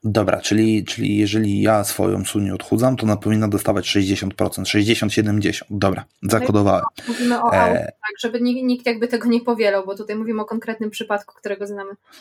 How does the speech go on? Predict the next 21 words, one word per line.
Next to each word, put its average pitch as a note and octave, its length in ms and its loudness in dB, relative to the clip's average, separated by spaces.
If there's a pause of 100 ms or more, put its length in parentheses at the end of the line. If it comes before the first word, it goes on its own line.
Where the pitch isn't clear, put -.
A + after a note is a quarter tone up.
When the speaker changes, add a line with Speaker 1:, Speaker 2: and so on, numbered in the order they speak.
(100)
Speaker 1:
Tak, A2+ 260 0
tak, G#2 260 2
tak, G2+ 240 2
mówimy, A2 400 4
mówimy A2 400 4
o, G#2 240 2
o, G#2 600 2
o, G2+ 540 0
e, G2+ 460 -2
mojej G#2 240 4
kiełbasce, G2+ 500 2
jak F2+ 120 -8
to F2 80 0
powiedziała F2+ 420 2
pani F2 280 -2
weterynarz E2+ 480 -2
ostatnio. E2+ 480 -8
Bardzo G#2+ 240 4
pozda-, G#2 300 2
bardzo B2+ 280 4
pozdrawiam A#2+ 380 4